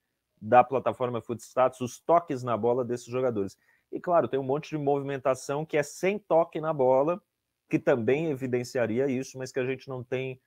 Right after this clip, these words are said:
acesso aos dados, porque o, a plataforma, ela,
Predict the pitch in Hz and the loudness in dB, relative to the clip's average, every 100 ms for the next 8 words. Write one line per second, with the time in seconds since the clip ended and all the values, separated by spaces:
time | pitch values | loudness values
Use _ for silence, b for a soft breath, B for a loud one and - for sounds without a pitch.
0 | _ _ - 117 - 120 120 139 123 107 | _ _ -4 -4 2 2 4 2 -2 2
1 | 110 113 - - 110 - 110 110 69 67 | 4 4 0 -10 -12 -4 -2 0 -2 -2
2 | 87 113 110 104 113 113 117 | 0 0 0 -2 -2 0 0